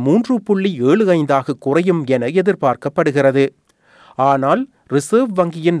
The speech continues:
வட்டி விகிதத்தையோ அல்லது சமீபத்திய வேலையின்மை பற்றிய புள்ளி விவரங்களையோ எதிர்க்கட்சித் தலைவர் ஆந்தனி அல்பனீசியிற்கு உடனடியாக நினைவுபடுத்த முடியவில்லை. இதேவேளை,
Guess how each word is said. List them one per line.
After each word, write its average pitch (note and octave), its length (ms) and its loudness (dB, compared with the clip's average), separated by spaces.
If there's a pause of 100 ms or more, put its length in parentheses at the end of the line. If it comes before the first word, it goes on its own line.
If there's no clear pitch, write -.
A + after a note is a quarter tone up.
வட்டி B2+ 280 -2
விகிதத்தையோ D#3 600 0 (440)
அல்லது G3 300 0 (160)
சமீபத்திய G3+ 680 0
வேலையின்மை E3+ 580 2
பற்றிய C#3 380 -2
புள்ளி F#3 240 -2
விவரங்களையோ D3+ 640 0 (640)
எதிர்க்கட்சித் G3 540 -2
தலைவர் D#3 300 2 (120)
ஆந்தனி F3 380 0
அல்பனீசியிற்கு C#3 840 0 (200)
உடனடியாக D3 680 0
நினைவுபடுத்த D3 680 0
முடியவில்லை. C#3+ 500 0 (1080)
இதேவேளை, D3 460 2